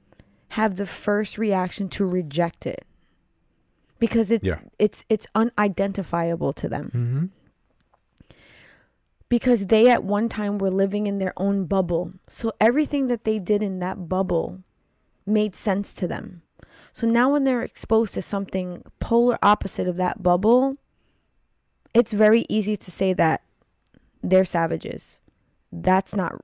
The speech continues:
Speaker 1: that's an abomination,
Speaker 2: Mm-hmm.
Speaker 1: or that's abnormal, because they're not doing it the way that we do it. And I think that's a huge part of the problem,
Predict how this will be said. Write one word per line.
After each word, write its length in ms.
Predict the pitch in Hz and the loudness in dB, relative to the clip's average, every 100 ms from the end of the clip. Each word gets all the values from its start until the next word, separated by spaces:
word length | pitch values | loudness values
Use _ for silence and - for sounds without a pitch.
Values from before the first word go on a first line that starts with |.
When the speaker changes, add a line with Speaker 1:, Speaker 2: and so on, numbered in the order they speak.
| - | -2
Speaker 1:
that's 240 | 185 190 | 0 0
an 60 | 196 | -2
abomination, 680 | 170 170 170 170 165 202 214 | 0 -2 -2 -4 -4 -2 0
Speaker 2:
Mm-hmm. 240 | 226 220 | 0 2
Speaker 1:
or 80 | 175 | 2
that's 380 | 175 185 190 - | 2 2 0 -2
abnormal, 480 | 170 165 180 175 165 | 0 0 0 0 -2
because 400 | 180 - 175 151 | -4 -4 -4 0
they're 180 | 202 226 | 0 2
not 220 | 220 202 | 0 -2
doing 260 | 202 196 | -2 -2
it 120 | 202 - | -4 -4
the 100 | 180 | -2
way 160 | 175 | -2
that 220 | 170 - - | -2 -6 -6
we 320 | 156 175 185 | -6 -4 -4
do 260 | 151 165 | -4 -4
it. 180 | - - _ _ _ _ _ _ - - _ - - - | -4 -8 _ _ _ _ _ _ -20 -20 _ -20 -14 -2
And 160 | 208 | 2
I 80 | 214 | 2
think 240 | - 247 | 2 2
that's 260 | 233 220 - _ _ | 2 -2 -6 _ _
a 60 | 185 | -8
huge 460 | - - 226 226 - | -6 -2 -2 -2 -4
part 200 | 214 196 | -2 0
of 100 | 180 | -2
the 80 | 165 | -2
problem, 520 | 190 180 165 156 | 0 0 0 -6